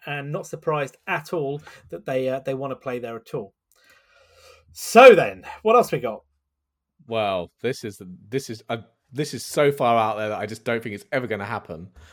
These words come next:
Speaker 2: Uh, but I wanted to throw it in just the giggles. So, <laughs> the latest rumor is Apple could be preparing its own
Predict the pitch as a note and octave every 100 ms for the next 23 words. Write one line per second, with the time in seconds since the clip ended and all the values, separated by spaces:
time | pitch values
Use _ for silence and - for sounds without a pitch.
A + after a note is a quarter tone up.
0 | - - F#2+ G2 F#2+ A#2+ C#3 F#3 D3+ -
1 | D3+ C3+ B2+ A2+ A2 C#3 - - _ _
2 | _ _ _ C3 A#2+ G#2+ F#2 E2 - -
3 | - D#3 F#2+ - _ - _ _ _ _
4 | _ _ - F3+ F3+ - - D#3+ B2+ D#3+
5 | G3+ C#3+ D3+ F3+ E3+ C3+ G2 - D#3 C#3+
6 | C#3+ - E3 C3+ - D3 A#2+ G#2+ - B2+
7 | A#2